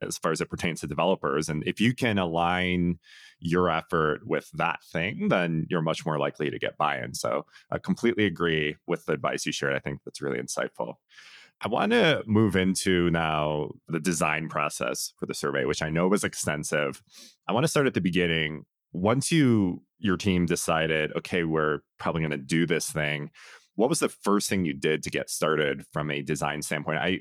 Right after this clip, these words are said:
recall you sharing that you spent quite a bit of time just doing research into how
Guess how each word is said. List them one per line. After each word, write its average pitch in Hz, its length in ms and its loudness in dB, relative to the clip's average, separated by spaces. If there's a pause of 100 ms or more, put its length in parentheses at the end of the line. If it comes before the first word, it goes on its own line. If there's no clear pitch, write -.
recall 107 460 0
you 104 220 6
sharing 87 360 0
that 80 220 0
you 78 340 0
spent 101 320 -6
quite 101 140 -2
a 90 40 0
bit 87 120 0
of - 60 -6
time 87 180 -4
just 85 160 -6
doing 82 180 0
research 90 520 0
into 80 160 -6
how 71 320 -4